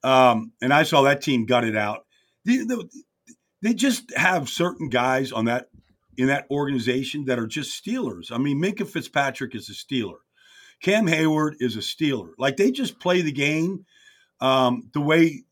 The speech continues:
those Hall of Fame greats that came before them played the game. And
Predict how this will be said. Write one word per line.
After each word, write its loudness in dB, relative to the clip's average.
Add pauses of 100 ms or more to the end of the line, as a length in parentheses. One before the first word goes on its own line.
(760)
those 2
Hall 6
of 0
Fame 2
greats -2
that -2
came -4
before -4
them 0
played -2
the -6
game. -4 (580)
And 0